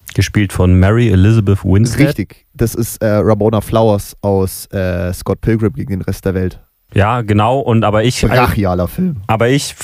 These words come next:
Speaker 1: kannte sie eher von, also Fargo hat ja, hat ja einen
Speaker 2: Ja.
Speaker 1: Film von den Coen Brothers, aber
Speaker 2: Ja.
Speaker 1: hat auch eine Serie auf Netflix. Und da spielt sie in Staffel drei mit Ewan McGregor mit.
Speaker 2: Ja.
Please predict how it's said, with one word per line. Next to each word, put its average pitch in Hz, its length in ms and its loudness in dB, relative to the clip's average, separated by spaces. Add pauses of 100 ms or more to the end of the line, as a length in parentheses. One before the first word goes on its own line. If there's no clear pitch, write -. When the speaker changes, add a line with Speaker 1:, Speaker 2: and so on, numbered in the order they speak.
Speaker 1:
kannte 120 260 0
sie 107 300 2
eher 117 340 2
von, 107 460 0
also 90 420 -2 (100)
Fargo 135 720 0
hat 110 140 2
ja, 98 340 0
hat 95 180 -2
ja 98 80 0
einen 95 100 2
Speaker 2:
Ja. 92 60 2
Speaker 1:
Film 131 200 2
von 104 100 -6
den 95 100 0
Coen 120 200 -2
Brothers, 120 280 -2
aber 92 280 -2
Speaker 2:
Ja. 110 120 4
Speaker 1:
hat 107 120 -4
auch 98 80 0
eine 101 100 0
Serie 101 400 0
auf 82 140 -8
Netflix. 92 460 -6 (260)
Und 104 100 -2
da 104 80 2
spielt 120 240 -6
sie - 80 -8
in 101 60 -4
Staffel 101 420 -2
drei 113 320 0
mit 110 180 -2
Ewan 107 140 0
McGregor 98 380 -2
mit. 90 320 -8 (280)
Speaker 2:
Ja. 104 180 4